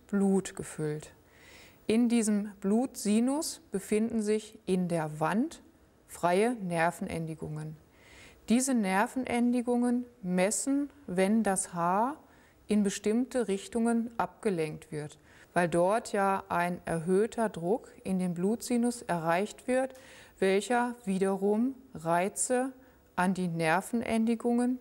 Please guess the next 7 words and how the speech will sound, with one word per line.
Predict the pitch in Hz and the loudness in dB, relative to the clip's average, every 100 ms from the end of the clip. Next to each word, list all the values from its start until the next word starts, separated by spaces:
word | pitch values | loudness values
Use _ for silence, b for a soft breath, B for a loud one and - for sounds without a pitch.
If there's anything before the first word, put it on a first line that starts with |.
| - | -4
weitergibt, | - 185 214 226 220 240 - - - | 0 0 2 -2 -2 -6 -8 -14 -2
die | 202 220 220 B B B _ - | 0 0 -4 B B B _ -2
das | 180 - | 0 0
Ganze | - 170 196 226 - 247 254 - - _ - | 0 0 0 -2 0 0 -2 -8 -20 _ -4
ans | 180 208 - | -2 -2 -2
Zentralnervensystem | - 208 - 160 170 185 165 165 170 190 190 - 214 220 240 | -2 -2 -2 -2 0 0 -2 -6 -6 -6 -6 -2 -2 -2 -4
weiterleiten. | 165 156 170 170 156 147 147 - | -4 -4 -4 -6 -6 -8 -8 -12